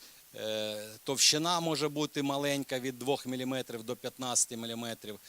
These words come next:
ширина листа до п'ятсот вісімдесят міліметрів та, у, можливе укладання продукції на транспортири.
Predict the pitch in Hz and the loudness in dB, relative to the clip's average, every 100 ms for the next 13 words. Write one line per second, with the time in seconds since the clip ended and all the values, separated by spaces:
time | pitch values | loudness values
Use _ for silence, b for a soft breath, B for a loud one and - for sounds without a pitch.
0 | B - - 123 127 135 123 120 - 160 | B -6 -4 -2 0 0 4 8 8 6
1 | 156 135 - 135 - 139 - 127 - 127 | 2 0 -2 0 2 2 0 2 2 2
2 | 123 135 127 123 120 120 120 - 110 - | 2 2 0 -4 -4 -4 -4 -6 -8 -10
3 | B B B - 127 135 127 - 127 123 | B B B -2 4 6 4 2 -6 -4
4 | 123 123 117 104 123 113 139 135 123 123 | -4 -4 -6 -4 -2 0 2 4 2 0
5 | 123 123 120 113 - 117 110 95 - 98 | 2 2 2 -2 -6 -8 -8 -8 -6 -8
6 | - - - - - - - - - 113 | -10 -20 -20 -20 -20 -20 -12 -12 -8 -6
7 | 107 110 107 - 113 - 95 92 | -6 -4 -6 -6 -8 -8 -8 -10